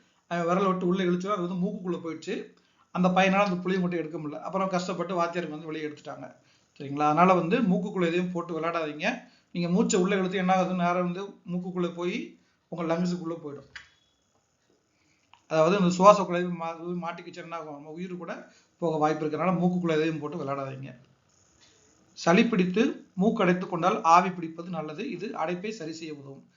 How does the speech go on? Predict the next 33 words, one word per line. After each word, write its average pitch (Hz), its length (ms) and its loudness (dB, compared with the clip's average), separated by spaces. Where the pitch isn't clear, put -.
அதாவது 202 260 0
ஊர், 233 140 0
ஊர் 226 220 -4
பக்கம்லாம் 196 400 -4
பாத்தீங்கன்னா 185 320 -2
வந்து 190 360 -4
சளி 180 160 -4
பிடிச்சா 185 260 -6
அந்த 180 140 0
ஆவி 175 180 4
பிடிப்பாங்க. 165 400 -2
ஆவி 170 220 2
பிடிக்க 175 280 -8
என்ன 175 100 -6
பாத்தீங்கன்னா, 170 320 -10
தண்ணியை 175 300 -4
நல்லா 170 240 -4
சூடு 180 220 2
பண்ணி, 180 160 0
அதுல 180 140 0
கொஞ்சம் 165 200 -4
மஞ்சள், 165 440 -2
வேப்பிலை 170 420 4
எல்லாம் 170 280 -2
போட்டு 175 160 -4
என்ன 175 120 -2
பண்ணுவாங்க, 170 180 -4
ஒரு 160 140 -6
பெரிய 180 240 0
போர்வை 180 220 2
போட்டு 160 320 -8
உள்ள 190 180 4
மூடிப்பாங்க. 175 540 2